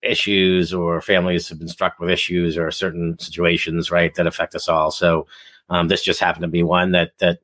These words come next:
uh, I didn't know about until my mom got hit with it. Um, and, uh, you know, you do what you can, and, and it, it becomes a, a purpose. And luckily there was a support group that, uh, I took her to. She only made it to one,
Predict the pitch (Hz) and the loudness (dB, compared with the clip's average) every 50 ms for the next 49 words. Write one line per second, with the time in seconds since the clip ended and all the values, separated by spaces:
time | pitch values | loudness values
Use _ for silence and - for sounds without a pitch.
0 | _ - - 82 82 82 80 80 78 71 - - 92 92 85 78 85 87 90 87 | _ -6 -4 -2 0 0 0 0 -2 -2 -2 0 0 0 0 0 0 0 0 2
1 | 87 90 87 87 85 82 - - 90 85 80 85 87 87 87 82 80 82 87 - | 2 0 0 -2 -4 -6 -4 0 0 0 2 0 0 0 0 0 -2 -4 -4 -4
2 | - - - 98 98 98 110 - - _ _ _ _ - - _ _ _ - 90 | -6 -6 -6 -4 -2 0 -2 -2 -4 _ _ _ _ -20 -20 _ _ _ -4 0
3 | 90 87 87 87 87 87 87 87 87 85 - - 95 90 90 87 87 85 80 90 | 0 2 4 4 2 2 2 0 -2 -4 -6 -4 -2 0 2 2 0 0 0 2
4 | 87 85 82 85 82 82 85 87 82 - - 104 90 82 - _ 90 85 82 98 | 2 2 2 2 0 -2 -4 -8 -10 -8 -4 -4 -4 -4 -6 _ -8 -2 -2 0
5 | 92 90 87 82 - - 101 92 87 87 87 87 87 85 82 80 82 - - 90 | 0 0 -4 -4 -2 0 0 2 2 2 2 2 2 2 0 -2 -4 -6 -6 -4
6 | 87 85 85 85 82 78 - - - _ - 90 85 - - 92 85 - 90 87 | -2 -2 -2 -2 -4 -6 -10 -14 -20 _ -14 -14 -12 -10 -10 -10 -10 -8 -8 -6
7 | - 90 87 87 82 76 87 82 82 80 76 - _ _ _ _ - - - _ | -2 0 0 0 0 0 0 2 2 2 0 -2 _ _ _ _ -20 -20 -20 _
8 | _ - 90 - - 101 90 - - 87 87 82 - - 87 85 85 82 82 87 | _ -8 -4 0 2 2 2 4 4 4 4 2 2 0 0 2 2 0 -2 -4
9 | - - - 110 98 90 - 90 85 80 90 85 85 90 85 82 - - 90 - | -10 -8 -4 -2 -2 0 0 0 0 0 0 0 2 2 0 0 0 -4 -4 0
10 | - 107 101 90 - 92 87 87 85 - - 90 85 - - - 87 85 82 85 | 2 2 2 2 0 0 0 0 0 0 -2 -2 -2 -2 -2 -2 0 0 0 -2
11 | 85 87 87 - - 92 - 90 87 - - 95 90 87 82 - - 92 90 87 | -2 -4 -4 -4 -6 -6 -6 -6 -6 -4 -2 0 2 2 2 0 -2 -6 -4 -4
12 | 87 85 80 - - - 85 113 131 123 107 98 92 92 | -4 -4 -6 -6 -8 -8 -4 0 0 0 0 0 -2 -4